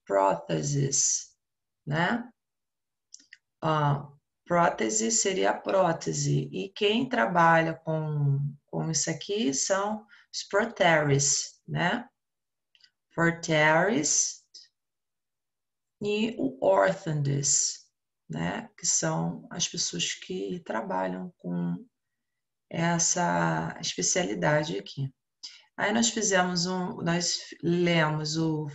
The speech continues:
é, o primeiro, né? In the first moment, uh, we, uh, uh, read, uh,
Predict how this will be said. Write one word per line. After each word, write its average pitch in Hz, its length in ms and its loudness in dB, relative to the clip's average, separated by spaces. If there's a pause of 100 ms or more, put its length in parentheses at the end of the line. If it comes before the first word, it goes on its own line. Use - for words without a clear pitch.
(300)
é, 147 380 4
o 143 120 2
primeiro, 202 600 -2
né? 214 280 -2 (520)
In 156 100 -6
the 170 100 -2
first 175 520 -2
moment, 165 640 2 (920)
uh, 156 720 2
we, 190 720 0
uh, 160 840 4
uh, 165 600 2
read, 196 560 -2 (640)
uh, 143 720 0